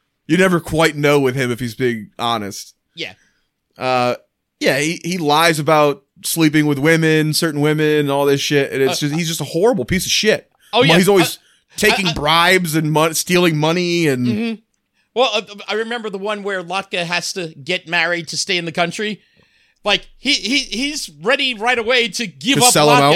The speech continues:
Speaker 1: out?
Speaker 2: Yeah, there he is. <laughs>
Speaker 1: Yeah.
Speaker 2: But, yeah, I, I love, uh, in the, in the one with her, where, uh, Jim burns, uh, Louis' apartment,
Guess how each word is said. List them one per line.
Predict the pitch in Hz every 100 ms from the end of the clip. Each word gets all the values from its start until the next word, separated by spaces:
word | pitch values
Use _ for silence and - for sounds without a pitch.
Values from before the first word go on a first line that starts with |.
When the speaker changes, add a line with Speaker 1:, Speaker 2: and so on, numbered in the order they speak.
| 185
Speaker 1:
out? | 226
Speaker 2:
Yeah, | 233 -
there | 139 359 392
he | 392 403 403
is. | 330 - - - - -
<laughs> | - 269 - 160
Speaker 1:
Yeah. | 139 143 135 _ - _ - - - - _ _ _ _ _ _ 208 -
Speaker 2:
But, | 214 185 _ _ 170
yeah, | 202 196 202 196
I, |
I |
love, | 202 240 220
uh, | 208 196 175 _ _ _ _
in | 180 185
the, | 175 175 175 170
in | 175
the | 175
one | 185 180
with | 175
her, | 170 165
where, | 165 165 156
uh, | 147 147 139 _ _ -
Jim | 135 180 147
burns, | 175 175 165 147
uh, | 160 151 147
Louis' | 151 170 165
apartment, | 147 - 220 156 151